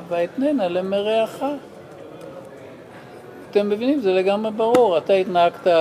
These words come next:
כאילו שהיא כבר לא אשתך, אז אני מיהרתי לתת אותה ל-, לזולתך. "הלא אחותה הקטנה הטובה ממנה,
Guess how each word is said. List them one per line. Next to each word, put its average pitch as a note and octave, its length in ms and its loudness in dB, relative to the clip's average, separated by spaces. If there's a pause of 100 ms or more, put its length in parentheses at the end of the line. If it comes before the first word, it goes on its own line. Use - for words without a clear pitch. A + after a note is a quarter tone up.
(200)
כאילו D3+ 280 -6
שהיא C#3+ 260 -12
כבר C#3+ 160 -2
לא C3+ 200 -2
אשתך, C3+ 460 -8
אז C3 400 -2
אני E3 200 -8
מיהרתי A3 580 -6
לתת E3+ 420 -4
אותה G#3 320 -2
ל-, E3+ 520 -2
לזולתך. F#3+ 800 -2 (760)
"הלא G3 360 4
אחותה A#3+ 480 2
הקטנה A#3 500 0
הטובה E3+ 420 2
ממנה, D3+ 800 -2